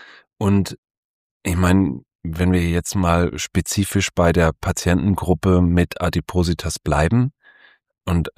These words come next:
da kann Tarek auch ein Lied von singen aus seiner Selbsthilfegruppen-Tätigkeit, der Weg zu dem behandelnden Arzt als Entscheidung, Hilfe für etwas zu suchen, für das man innerlich immer noch fest glaubt, man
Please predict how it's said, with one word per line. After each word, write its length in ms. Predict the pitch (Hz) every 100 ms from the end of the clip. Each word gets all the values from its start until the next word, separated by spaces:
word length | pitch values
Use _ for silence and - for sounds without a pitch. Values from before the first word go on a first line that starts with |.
| -
da 180 | 85 78 -
kann 200 | - 85
Tarek 360 | 80 82 90 -
auch 180 | 82 90
ein 480 | 98 80 78 78 98
Lied 300 | 98 98 -
von 220 | 104 90
singen 200 | 92 98
aus 140 | 92
seiner 240 | 92 87 85
Selbsthilfegruppen-Tätigkeit, 1500 | 85 85 - 92 98 98 90 101 92 92 98 - 95 95 - _ _ - _ _ -
der 240 | 87 78
Weg 420 | 87 104 127 - -
zu 160 | -
dem 200 | 98 87
behandelnden 800 | 85 80 92 101 98 90 85 82
Arzt 680 | - 95 113 98 - - - - _ _ -
als 260 | 95 90
Entscheidung, 960 | - 85 85 - 92 107 113 107 95 90
Hilfe 460 | - 98 104 110 98
für 220 | - 92
etwas 440 | 92 - 92 90 -
zu 140 | 92
suchen, 600 | 82 104 117 113 101 92 - _ _ _ - _
für 140 | - 90
das 200 | 92 -
man 580 | 87 87 87 85 85 - _ _ _ _ _ -
innerlich 400 | 95 92 90 -
immer 160 | 95
noch 180 | 90 87
fest 260 | - 90 -
glaubt, 260 | 90 85
man 320 | 90 82 80